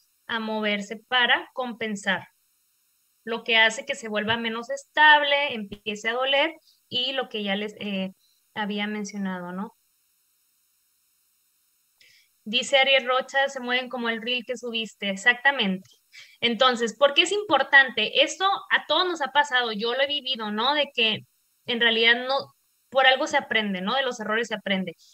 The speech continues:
No sé, no sé ejecutar una sentadilla y por pena o por vergüenza de preguntar, ahí ando haciéndole el intento, pero luego ya no soy constante en el gimnasio porque me lesioné la espalda baja, traigo dolores, no me sirve y todo. Entonces, aquí es muy importante,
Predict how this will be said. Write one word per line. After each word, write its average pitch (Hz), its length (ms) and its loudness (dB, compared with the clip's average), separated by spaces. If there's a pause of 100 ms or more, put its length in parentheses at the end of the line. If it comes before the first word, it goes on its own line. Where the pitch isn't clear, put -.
(140)
No 277 140 4
sé, 320 340 4 (160)
no 262 220 0
sé 302 100 0
ejecutar 277 460 2
una 285 160 4
sentadilla 277 560 0
y - 80 -8
por 226 260 -6
pena 262 240 0
o 262 60 -8
por 226 240 -4
vergüenza 220 340 -4
de 247 160 -2
preguntar, 208 600 4
ahí 240 180 4
ando 220 240 0
haciéndole 233 380 -4
el 214 80 -2
intento, 254 600 0
pero 240 160 0
luego 240 380 0 (400)
ya 285 180 6
no 311 100 0
soy 311 120 -4
constante 302 320 -4
en 311 80 2
el 294 60 0
gimnasio 277 420 0
porque 277 240 -6
me 254 120 2
lesioné 247 340 0
la 269 60 2
espalda 269 380 4
baja, 254 380 2
traigo 247 340 -2
dolores, 240 400 -2
no 247 120 -8
me 240 120 -6
sirve 247 440 -6
y - 60 -14
todo. 269 300 2
Entonces, 233 400 -10
aquí 240 220 -10
es 220 40 -8
muy 247 140 -8
importante, 269 720 -2